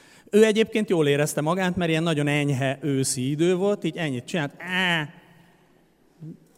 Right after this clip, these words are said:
és így elkezdett nézelődni. Hát én gyor-, a feleségem mondta, hogy gyorsan kapjam le az ingemet, tekerjük bele, úgyhogy aztán ott álltunk festői kompozícióban,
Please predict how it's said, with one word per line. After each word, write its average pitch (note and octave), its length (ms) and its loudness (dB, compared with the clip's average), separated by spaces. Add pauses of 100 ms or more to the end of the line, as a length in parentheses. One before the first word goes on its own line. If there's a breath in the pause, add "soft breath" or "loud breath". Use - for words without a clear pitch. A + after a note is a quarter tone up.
(100)
és - 120 -8
így E3 140 4
elkezdett C3+ 480 2
nézelődni. B2+ 800 0 (1500 soft breath)
Hát F3+ 160 -4
én A3 80 -2
gyor-, A#3 200 2
a G3+ 140 -8
feleségem F#3 380 0
mondta, F#3+ 180 2
hogy E3+ 100 0
gyorsan G3 300 2
kapjam E3+ 320 2
le D3+ 100 2
az C#3+ 100 0
ingemet, D#3 340 0
tekerjük C3+ 480 -2
bele, F#3 260 2 (280 loud breath)
úgyhogy F3+ 240 0
aztán F3+ 200 2
ott G#3 180 2
álltunk E3 320 2
festői D3+ 400 0
kompozícióban, D3+ 1120 2